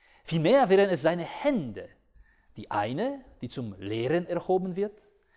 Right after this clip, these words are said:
und die zweite, welche die Kranken und andere Hilfsbedürftige wieder aufrichtet.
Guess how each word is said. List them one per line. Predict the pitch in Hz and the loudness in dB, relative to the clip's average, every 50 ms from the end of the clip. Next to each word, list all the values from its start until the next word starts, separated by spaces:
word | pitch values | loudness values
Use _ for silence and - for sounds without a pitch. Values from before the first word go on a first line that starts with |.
| _ _ _ - | _ _ _ -6
und | - 143 160 220 | -2 0 2 2
die | 233 | 0
zweite, | - - 240 262 277 226 - - 117 98 87 - - - - - _ _ _ | 0 0 2 4 4 4 2 0 -4 -8 -8 -10 -18 -20 -20 -20 _ _ _
welche | - 127 123 139 143 | -6 -4 -4 -4 -4
die | 123 117 - | -6 -8 -8
Kranken | - - 120 131 170 190 - 190 170 165 160 151 143 - - | -2 0 2 2 2 0 -2 -2 -4 -4 -4 -10 -12 -14 -12
und | - 131 - - | -12 -6 0 2
andere | 190 240 247 170 147 123 - | 4 4 4 4 2 0 0
Hilfsbedürftige | - 175 165 131 - - - 139 110 143 147 170 - - - 143 127 135 131 117 131 | -2 -2 -4 -4 -4 -4 -4 -4 0 0 0 -2 -2 -6 -6 -2 2 2 2 2 2
wieder | 165 147 - - 214 | 0 -2 -2 -4 -4
aufrichtet. | 220 - - 127 113 - - - - | -6 -6 -6 -10 -12 -12 -14 -20 -20